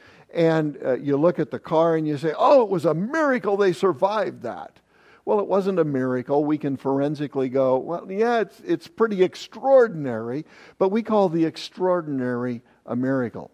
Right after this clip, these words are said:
Tha-, that's not really a miracle. Uh, we don't really believe in the Western world regarding the supernatural.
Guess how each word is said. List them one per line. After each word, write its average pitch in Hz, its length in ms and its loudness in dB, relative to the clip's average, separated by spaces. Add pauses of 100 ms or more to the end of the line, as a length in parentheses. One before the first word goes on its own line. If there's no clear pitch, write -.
Tha-, 262 240 -10
that's 180 240 -2
not 160 180 -2
really 139 220 -2
a 123 60 -4
miracle. 127 500 -4 (540)
Uh, 139 100 -8 (720)
we 220 520 -2
don't 190 400 2
really 175 400 2
believe 156 880 -2
in 180 240 2
the 156 100 4
Western 147 1040 -4
world 98 580 -10 (1400)
regarding 160 840 4
the 143 140 -4
supernatural. 120 920 -6